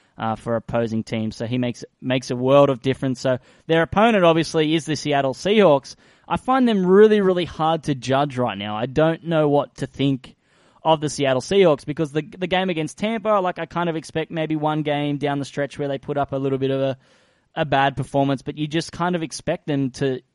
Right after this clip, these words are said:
to co-, to go in and win that game against what we thought was a really bad Green Bay defense, but they made Green Bay's defense look so much better than it is, and now that's two out of the last three weeks where they've been really, really bad, and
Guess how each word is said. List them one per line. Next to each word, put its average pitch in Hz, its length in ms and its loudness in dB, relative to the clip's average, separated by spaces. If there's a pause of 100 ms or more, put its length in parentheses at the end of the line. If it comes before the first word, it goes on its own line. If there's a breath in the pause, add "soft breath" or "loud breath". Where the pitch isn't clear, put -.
(160)
to 135 100 -12
co-, 156 280 -4 (100)
to - 120 -16
go 147 200 0
in 165 120 0
and 131 120 0
win 175 180 0
that 131 200 -6
game 135 240 -4
against 139 400 -4
what 131 120 -2
we 120 80 -6
thought 160 280 2
was 135 140 -6
a 123 60 -4
really 123 280 -2
bad 123 520 -8 (460 soft breath)
Green 135 220 -2
Bay 123 140 -2
defense, 135 460 -2
but 139 260 -6 (160)
they 156 160 -4
made 170 440 -4 (300)
Green 156 200 -2
Bay's 147 200 -4
defense 143 640 -6 (360 soft breath)
look 151 180 -2
so 156 220 0
much 151 240 -2
better 147 200 2
than 135 140 0
it 123 140 -4
is, 165 420 4
and 170 380 -4
now 175 220 -2
that's 175 240 -6
two 202 420 2
out 180 160 2
of 175 80 -4
the 170 60 0
last 170 260 0
three 147 120 0
weeks 214 300 -2
where 170 60 -4
they've 156 120 -2
been 156 200 -2
really, 160 240 -2
really 165 200 0
bad, 131 480 -4
and 139 320 -6